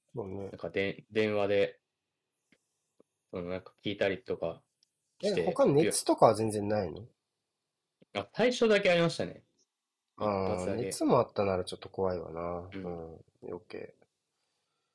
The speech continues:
Speaker 2: で、で、電話して、で、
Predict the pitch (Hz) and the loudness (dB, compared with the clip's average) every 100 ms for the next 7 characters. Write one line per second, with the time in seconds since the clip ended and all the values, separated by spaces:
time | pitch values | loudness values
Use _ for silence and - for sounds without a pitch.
0 | _ _ _ - 98 98 95 _ _ _ | _ _ _ -10 -6 -4 -6 _ _ _
1 | _ _ _ _ _ _ _ _ _ _ | _ _ _ _ _ _ _ _ _ _
2 | _ _ - 101 110 120 131 127 123 - | _ _ -8 -4 0 0 0 -2 -4 -4
3 | 123 113 90 - _ _ _ _ _ _ | 2 2 2 -4 _ _ _ _ _ _
4 | _ 95 92 90 - | _ -10 -8 -8 -10